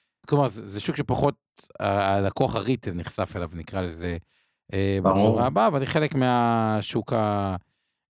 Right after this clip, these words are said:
Speaker 1: אה, עולמי. אז זה ככה לגבי פינת המכפילים. אה, מעניין, עוד פעם, ישראל באג"ח, לפחות שקלית, תשואה של ארבע נקודה שתיים,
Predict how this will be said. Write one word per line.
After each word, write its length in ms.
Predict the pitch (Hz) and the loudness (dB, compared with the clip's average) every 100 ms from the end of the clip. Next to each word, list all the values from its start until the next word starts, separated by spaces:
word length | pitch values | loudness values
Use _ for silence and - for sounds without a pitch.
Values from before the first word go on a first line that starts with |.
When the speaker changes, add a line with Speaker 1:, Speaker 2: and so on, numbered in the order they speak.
| - | -6
Speaker 1:
אה, 260 | 101 98 101 | -2 0 0
עולמי. 560 | 110 101 104 151 196 185 _ _ _ _ - | 0 0 0 2 0 -2 _ _ _ _ -6
אז 180 | 113 120 | -2 2
זה 120 | 190 | 2
ככה 220 | 294 180 | 2 0
לגבי 280 | 151 143 147 | 2 2 0
פינת 360 | - 139 139 | 0 0 2
המכפילים. 720 | 127 117 - 131 147 202 202 190 _ _ _ _ _ | 0 -2 -2 0 2 4 2 -2 _ _ _ _ _
אה, 540 | 120 120 117 117 113 113 | 0 2 4 4 2 2
מעניין, 360 | 127 165 202 190 | 2 2 2 2
עוד 140 | 160 | 2
פעם, 220 | 175 143 | 2 2
ישראל 360 | 135 - 135 131 | 0 2 2 2
באג"ח, 560 | 120 123 117 113 - - | 2 2 2 -2 -6 -8
לפחות 440 | 127 107 - 156 151 | -6 -2 0 2 0
שקלית, 680 | - - 127 131 107 - - _ _ | -2 -4 0 0 -2 -14 -20 _ _
תשואה 320 | - 120 127 | -2 2 2
של 160 | 120 120 | 2 0
ארבע 380 | 113 120 110 117 | 0 0 0 -2
נקודה 360 | 104 110 98 | -2 -4 -4
שתיים, 420 | 92 - 110 95 | -2 0 -2 -2